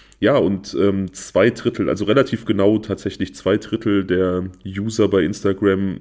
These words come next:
standen dem positiv gegenüber und ein Drittel eher negativ. Mit ein paar Leuten habe ich auch geschrieben, die es eher negativ fanden. Also die haben mir quasi ihre Gründe dafür geschrieben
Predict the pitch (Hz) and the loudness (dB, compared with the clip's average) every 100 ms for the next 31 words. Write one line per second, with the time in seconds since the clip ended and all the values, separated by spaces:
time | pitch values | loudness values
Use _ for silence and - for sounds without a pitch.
0 | - - 101 101 101 98 - 117 120 113 | -10 -2 -2 0 -2 -2 -2 -2 -2 -4
1 | 113 - 101 104 101 95 95 - 95 101 | -4 -2 -4 -4 0 2 2 0 0 0
2 | - 107 98 95 92 - _ - 101 95 | -2 -2 0 0 0 -6 _ 0 2 2
3 | 95 104 92 - 95 110 - - - - | 2 0 0 0 -8 -8 -12 -20 -20 -20
4 | _ _ - - 98 95 107 107 107 101 | _ _ -12 -8 -8 0 4 4 2 -2
5 | 104 107 78 - 101 - 101 113 131 127 | -6 -4 -4 -4 -6 -6 -2 -2 -2 -2
6 | 127 - - 107 104 - 98 113 107 110 | -4 -10 -6 -4 -4 -4 0 2 2 2
7 | 110 101 117 - 98 95 95 95 98 98 | 0 -2 -6 -4 -2 -2 -4 -4 -2 0
8 | 98 98 - _ _ - 104 - 98 98 | -2 -4 -8 _ _ -4 -2 0 0 0
9 | 85 101 98 107 120 113 113 110 107 - | 0 -2 -2 0 2 2 0 -4 -4 -4
10 | 113 113 110 | -4 -4 -6